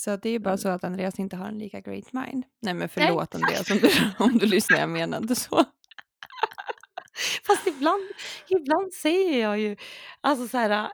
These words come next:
Speaker 2: inte, inte så, men så här, du ser inte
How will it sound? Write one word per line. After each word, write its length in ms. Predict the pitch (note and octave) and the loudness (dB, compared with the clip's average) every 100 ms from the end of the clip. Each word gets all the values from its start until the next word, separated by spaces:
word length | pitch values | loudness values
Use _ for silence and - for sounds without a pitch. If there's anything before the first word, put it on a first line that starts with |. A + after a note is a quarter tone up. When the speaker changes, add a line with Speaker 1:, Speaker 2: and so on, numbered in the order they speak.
| - | 0
Speaker 2:
inte, 420 | D4 C#4 - D#4 | 2 2 -2 -2
inte 440 | C#4 C4 C4 B3 | 0 -2 -4 -6
så, 340 | C4 F4 C#4+ A3+ | -8 -2 2 2
men 260 | B3 A#3+ | 2 0
så 120 | A#3 G#3+ | 0 2
här, 200 | F#3 F#3 - _ _ _ _ | 0 -4 -16 _ _ _ _
du 140 | - C#4 | -8 -2
ser 380 | D#4+ E4+ F#4 | 0 0 -2
inte 560 | D4 G#3 - F#3+ D#3+ | -2 -4 -4 -4 -2